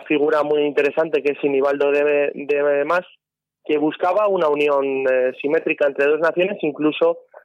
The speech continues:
Sinibaldo de Mas era defensor de una idea monárquica, ¿no?, de ambos, de ambos países. Eh, la asociación, como me has preguntado, en principio es transversal y, bueno, estamos en contacto y hemos tenido ya a día de hoy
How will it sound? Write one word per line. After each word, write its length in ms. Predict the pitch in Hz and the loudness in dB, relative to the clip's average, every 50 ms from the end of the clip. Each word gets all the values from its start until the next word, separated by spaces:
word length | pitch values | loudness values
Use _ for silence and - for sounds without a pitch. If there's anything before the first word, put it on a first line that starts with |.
| _ _ _ | _ _ _
Sinibaldo 640 | - 143 147 143 139 143 143 147 147 143 147 147 147 | -6 -2 0 0 2 2 2 2 2 2 2 2 2
de 100 | 143 143 | 2 2
Mas 180 | 147 147 151 151 - | 2 0 0 -2 -2
era 160 | 156 143 147 143 | 0 0 2 2
defensor 440 | 143 135 - 143 135 - 151 143 | 0 0 0 -2 0 0 0 0
de 80 | 135 139 | 0 0
una 160 | 139 135 131 131 | 0 2 2 2
idea 500 | 123 135 131 127 123 123 120 120 120 120 - - _ | 2 2 2 4 4 2 2 2 0 -2 -4 -6 _
monárquica, 720 | 143 139 143 143 156 170 170 170 - 135 123 - 127 120 | -4 -2 0 2 2 0 0 -2 -6 -8 -4 0 0 0
¿no?, 160 | 131 160 190 | 2 0 0
de 180 | 190 160 131 127 127 | 0 0 0 2 0
ambos, 520 | 127 127 127 127 123 120 117 - - - _ _ _ _ _ _ _ | 0 0 0 0 0 0 -2 -6 -12 -20 _ _ _ _ _ _ _
de 100 | - 139 | -2 0
ambos 240 | 131 135 135 131 - | 0 2 0 0 0
países. 440 | - 131 135 143 139 - 131 123 - _ - - - - - - | 0 -2 -2 -2 -4 -4 -4 -4 -4 _ -20 -20 -20 -20 -8 -4
Eh, 480 | - 143 143 143 147 147 147 147 - - | -2 0 2 2 2 2 2 0 -2 -4
la 220 | 147 151 147 - | -4 -2 -2 0
asociación, 480 | - 165 156 151 160 151 156 180 185 180 | 0 0 0 0 -2 -2 0 0 0 0
como 180 | 175 175 170 165 | 0 0 0 0
me 80 | 165 165 | 0 0
has 100 | 160 - | -2 0
preguntado, 640 | - 170 160 156 147 170 170 175 170 160 151 143 139 | 0 0 0 0 0 0 2 2 2 2 2 2 2
en 100 | 139 139 | 0 0
principio 420 | 131 139 131 - 165 151 - 147 143 | -2 -2 -2 -2 -4 -2 0 -2 -2
es 80 | 139 | -2
transversal 640 | - 139 139 131 131 135 127 - 180 185 190 202 202 - _ _ - _ _ _ _ | -2 -2 0 0 0 -2 -2 0 0 0 0 -2 -4 -8 _ _ -20 _ _ _ _
y, 300 | - - 151 151 147 147 | -12 -8 -6 -4 -2 0
bueno, 320 | 143 170 165 143 139 - - | 0 0 2 2 2 2 2
estamos 440 | 147 135 - - 151 156 165 151 170 | 0 0 0 -2 0 0 0 0 0
en 100 | 160 151 | -2 0
contacto 560 | - 151 143 - 160 170 165 - - 180 175 | 0 -2 0 0 -2 -2 0 0 0 0 2
y 60 | 156 151 | 2 2
hemos 240 | 151 156 147 - | 2 0 0 0
tenido 360 | - 147 147 147 143 143 143 139 | -2 0 2 2 2 2 2 2
ya 260 | 135 143 147 143 143 | 2 2 2 2 2
a 40 | 139 | 2
día 200 | 135 143 147 139 | 2 0 0 0
de 160 | 139 139 143 | 2 2 2
hoy 240 | 147 156 165 170 | 2 0 -2 -4